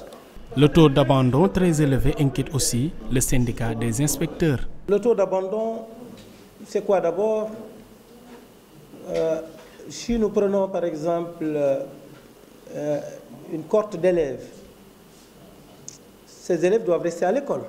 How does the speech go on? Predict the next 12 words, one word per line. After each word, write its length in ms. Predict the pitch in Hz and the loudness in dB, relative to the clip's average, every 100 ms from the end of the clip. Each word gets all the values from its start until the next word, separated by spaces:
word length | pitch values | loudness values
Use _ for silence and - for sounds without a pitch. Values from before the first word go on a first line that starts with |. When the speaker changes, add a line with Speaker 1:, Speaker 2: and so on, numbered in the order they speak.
| - - - - - | -14 -20 -20 -20 -8
Speaker 2:
Certains 380 | - 190 196 196 | -4 -2 -2 -2
quittent 240 | 233 - | -4 -2
l'école 300 | 147 - 113 - - - - - | -2 -2 -8 -12 -20 -20 -20 -10
pour 120 | - | -2
une 120 | 208 202 | 2 2
raison 300 | 185 180 247 | 2 2 -2
ou 60 | |
une 100 | 190 | 0
autre. 200 | 175 - - - - - - - - - - - - - | 0 -2 -12 -18 -20 -20 -20 -20 -20 -20 -20 -20 -20 -20
Ces 260 | - 196 | -2 0
taux-là 600 | 196 247 220 175 - - - 160 | 2 4 4 2 -2 -10 -16 -12
ne 200 | 170 180 | -2 0